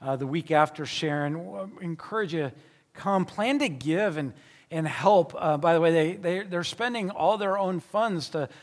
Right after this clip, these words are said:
to get from place to place. And so encourage us to be ready to give a special offering to help encourage them and bless them. Um,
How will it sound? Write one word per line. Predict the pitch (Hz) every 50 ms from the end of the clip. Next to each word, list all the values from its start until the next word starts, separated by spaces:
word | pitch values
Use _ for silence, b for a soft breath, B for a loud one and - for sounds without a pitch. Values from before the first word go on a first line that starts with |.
| B B B B
to | 175 151
get | 135 190 208 -
from | - 175 160 143
place | - - 190 185 - -
to | - 165
place. | - - - 190 190 185 170 - -
And | 156 139 143
so | - - - 170 156 147 - B B B B B B B B
encourage | 143 143 147 139 - - 190 208 202 175 147
us | 180 156 - -
to | - 175
be | 151 143 165 151
ready | 160 160 170 175 170 156
to | 151 139
give | 131 147 160 160 160 147
a | 147 135
special | - - - 156 143 - - 156
offering | 147 143 147 147 143 - 160 156 147 147 147
to | 139 131
help | 120 - - 160 175 170 175 - - - -
encourage | 165 135 127 - - - 170 175 180 170 147 143
them | 156 165 165 165 160 147 b b b b b b
and | b 139 127 127 120
bless | 139 147 156 151 - -
them. | - 170 156 147 147 143 135 - - b b b b b b b b
Um, | 143 135 127 127 123 120 135 135 127